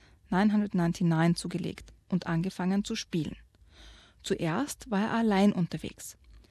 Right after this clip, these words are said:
aber später rief er uns immer wieder in unser Arbeitszimmer, um uns zu zeigen, was er erschaffen hatte. Und das war sehr beeindruckend. Er hat eine riesige Burg gebaut,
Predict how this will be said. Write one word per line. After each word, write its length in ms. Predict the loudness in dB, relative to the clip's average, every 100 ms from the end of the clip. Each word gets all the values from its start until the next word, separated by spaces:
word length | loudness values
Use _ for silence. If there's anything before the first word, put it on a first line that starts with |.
| _
aber 220 | -2 0 0
später 560 | -2 -4 -2 -2 -2
rief 160 | -2 -2
er 100 | -2
uns 180 | 0 2
immer 280 | 4 4
wieder 160 | 4 0
in 120 | 2
unser 220 | 0 0
Arbeitszimmer, 720 | -2 0 -2 -4 -4 0 2 0 -6 -20 -20 -8 4
um 120 | 4
uns 160 | 4
zu 100 | -2
zeigen, 380 | -4 -2 2 2
was 160 | 2 0
er 80 | -2
erschaffen 500 | 0 -2 -2 -4 -6
hatte. 260 | -8 -10 -10 -18 -20 _ _ _ -20 -10 4
Und 240 | 6 6
das 320 | 2 -4 -4
war 140 | -4 -2
sehr 340 | -4 -6 -6
beeindruckend. 720 | -4 -2 0 -2 -6 -12 -12 -20 -20 _ _ -20 -20 -2
Er 140 | 0
hat 180 | 0 4
eine 240 | 6 6
riesige 420 | 4 2 2 0
Burg 380 | 2 2 2 -2
gebaut, 420 | -10 -8 -8 -10